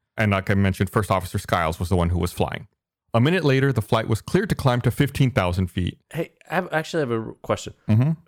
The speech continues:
Speaker 2: You said first officer was flying. Is that typical for the first officer to, like, d-, do the takeoff and not the captain?
Speaker 1: So they'll share duties.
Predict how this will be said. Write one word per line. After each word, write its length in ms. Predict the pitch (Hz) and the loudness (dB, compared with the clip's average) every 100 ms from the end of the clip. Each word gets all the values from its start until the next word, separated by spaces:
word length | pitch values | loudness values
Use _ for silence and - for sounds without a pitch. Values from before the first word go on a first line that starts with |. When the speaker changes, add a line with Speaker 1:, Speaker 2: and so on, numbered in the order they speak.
| - | -14
Speaker 2:
You 80 | |
said 200 | 131 147 | -6 -6
first 300 | - 147 139 | -2 -4 -4
officer 460 | - 127 127 - 104 | -2 -2 -2 -8 -8
was 140 | 98 | -8
flying. 360 | - 101 95 90 - | -4 -2 0 -2 -6
Is 100 | 117 | -4
that 160 | 180 | -2
typical 420 | - 151 156 170 | -2 -4 -2 -2
for 200 | 160 143 | -2 -6
the 100 | 117 | -6
first 300 | 110 - 123 | -4 -4 0
officer 440 | 104 110 123 135 127 | 0 0 -2 -4 -4
to, 520 | - 123 117 104 101 - | -4 -2 0 0 -4 -6
like, 200 | 98 95 - _ _ - | -2 -2 -4 _ _ -20
d-, 200 | - - 95 | -18 -18 -16
do 220 | - 117 113 | -2 0 2
the 240 | 101 92 | 2 2
takeoff 640 | - 117 175 185 180 - - | 2 0 2 0 0 -6 -8
and 100 | 110 | -2
not 140 | 117 | -2
the 80 | - | -2
captain? 400 | - 123 196 185 - | -4 -4 -6 -12 -14
Speaker 1:
So 480 | - 175 156 156 - _ | -2 0 2 -2 -4 _
they'll 320 | 156 170 196 196 | 0 2 2 0
share 360 | - 165 139 | -2 0 0
duties. 580 | 104 101 82 80 90 - | 2 0 0 -4 -12 -18